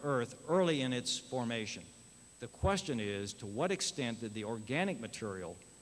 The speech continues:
carried by the comets contribute to the organic material in our oceans that were,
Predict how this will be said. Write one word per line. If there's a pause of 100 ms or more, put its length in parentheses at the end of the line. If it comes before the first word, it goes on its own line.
carried
by
the
comets (400)
contribute
to
the
organic
material
in
our
oceans (340)
that (120)
were,